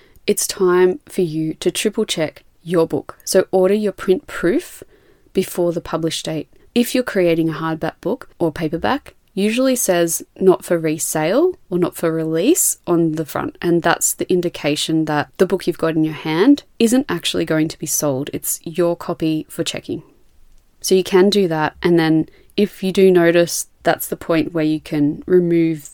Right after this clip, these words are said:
the books that you've uploaded to the platforms and get your graphic designer to make the change, get the new files,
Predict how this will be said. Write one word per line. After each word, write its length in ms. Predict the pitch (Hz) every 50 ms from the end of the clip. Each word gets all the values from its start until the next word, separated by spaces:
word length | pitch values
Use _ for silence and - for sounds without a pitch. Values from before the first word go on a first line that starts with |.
| _ _
the 80 | -
books 320 | 160 - 165 - - - -
that 140 | - - -
you've 140 | 170 - - -
uploaded 580 | 175 170 - - - 160 147 147 147 151 151 147
to 120 | - -
the 100 | - 160
platforms 880 | - - - 294 - - - - 165 160 156 156 151 160 165 - - - - - - - _ _ _ _ _ _ _ _
and 140 | - 175 175
get 140 | 165 165 -
your 80 | 180 170
graphic 320 | - 175 180 - 226 214
designer 320 | - 175 170 165 156 156
to 160 | 151 - - 160
make 120 | 147 -
the 60 | -
change, 640 | - - - 156 147 147 147 147 147 147 - - - _ _ _ _ _ _
get 180 | - 208 -
the 80 | - 170
new 140 | 165 156 151
files, 540 | - - 139 135 131 135 139 143 - -